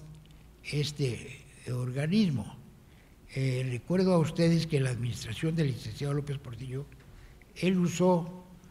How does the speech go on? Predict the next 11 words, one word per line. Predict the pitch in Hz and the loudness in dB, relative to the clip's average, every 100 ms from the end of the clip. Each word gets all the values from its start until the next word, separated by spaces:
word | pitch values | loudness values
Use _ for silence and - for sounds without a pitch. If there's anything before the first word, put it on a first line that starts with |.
| - - - | -20 -20 -10
este | 156 156 - 151 135 - - | -4 -4 -2 -2 -2 -6 -8
esquema | 127 - 175 165 | -6 -4 -2 0
de | 147 139 | 0 -2
organizaciones | 127 123 131 131 139 127 170 170 165 - - - - - - - | -4 -4 -6 -6 -8 -10 -6 -6 -6 -8 -16 -20 -20 -20 -20 -6
que | 139 | -4
cruzan | 117 185 196 185 165 | 0 4 4 4 4
horizontalmente | 147 127 127 123 160 151 151 - 156 - - - - | 4 2 -4 -4 -4 -2 -2 -4 -6 -8 -14 -20 -14
varias | 131 151 165 | -4 0 2
ramas | 143 151 156 131 | 2 0 -2 -2
del | 135 | -4
Ejecutivo | 135 131 120 156 151 123 | -4 -6 -8 -6 -6 -6